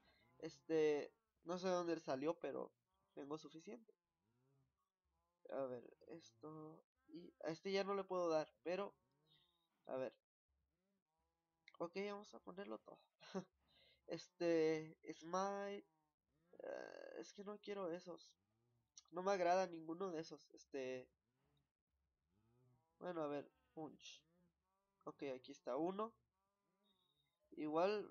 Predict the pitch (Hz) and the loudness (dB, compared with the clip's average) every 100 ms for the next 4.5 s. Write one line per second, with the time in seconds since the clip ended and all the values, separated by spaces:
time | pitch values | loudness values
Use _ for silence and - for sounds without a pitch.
0 | - 170 165 - 175 196 208 185 180 185 | -8 -10 -6 0 0 0 -2 -2 -2 -2
1 | 214 196 208 214 214 214 226 - _ _ | -4 -2 -2 0 0 0 -2 -2 _ _
2 | _ _ _ _ _ _ _ _ _ 185 | _ _ _ _ _ _ _ _ _ -16
3 | 185 - 175 165 165 185 214 - 202 247 | -16 -6 0 2 2 0 -4 -2 -2 0
4 | 240 180 185 214 | 0 0 0 -2